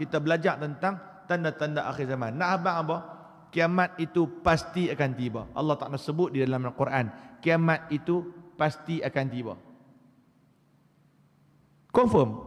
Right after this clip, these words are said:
Sama ada kita sempat tak sempat, wallahu ta'ala alam. Kan, kalau ditanya, orang tanya, "Ustaz, Ustaz nak duduk sampai zaman kiamat ke?"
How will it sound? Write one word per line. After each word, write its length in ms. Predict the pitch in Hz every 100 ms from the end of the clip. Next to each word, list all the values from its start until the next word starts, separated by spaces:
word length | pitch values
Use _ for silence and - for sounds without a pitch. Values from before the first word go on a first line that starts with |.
| - - - - - - _
Sama 400 | 160 170 175 170
ada 160 | 180
kita 240 | 170 175 175
sempat 480 | 175 160 185 160
tak 80 | 147
sempat, 400 | 151 170 202 -
wallahu 400 | 160 170 165 143
ta'ala 320 | 135 123 101
alam. 200 | 98 85 - - - _ _ _ _ _ _ _ _
Kan, 240 | - 110 104
kalau 240 | 127 131
ditanya, 440 | 131 131 131 147 131 120 - - 113
orang 160 | 131
tanya, 320 | 127 127 127 113
"Ustaz, 400 | - 156 107 104
Ustaz 320 | - 143 127
nak 320 | 139 120 87
duduk 280 | 135 139 143
sampai 320 | 127 135 139
zaman 320 | 131 135 139 135
kiamat 360 | 135 147 151 143
ke?" 160 | 165